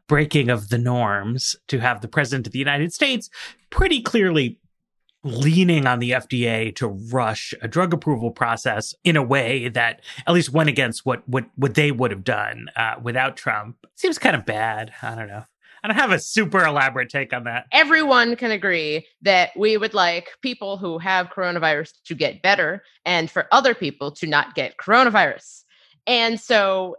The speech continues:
Speaker 2: any advance, and it's been interesting 'cause Trump has regu-, has accused the F D A of slow walking this because of the deep state, um, because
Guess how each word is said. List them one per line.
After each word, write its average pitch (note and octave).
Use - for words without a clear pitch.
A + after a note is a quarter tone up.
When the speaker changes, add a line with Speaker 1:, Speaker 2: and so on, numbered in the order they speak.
Speaker 2:
any C4+
advance, E3+
and G3
it's G#3+
been G3+
interesting A3+
'cause F3
Trump G#3
has F3+
regu-, E3+
has F#3
accused E3+
the E3
F E3+
D E3
A D#3+
of C#3+
slow A#3
walking G#3+
this F3+
because D#3+
of C#3+
the C#3+
deep D3+
state, D3
um, F3+
because F3+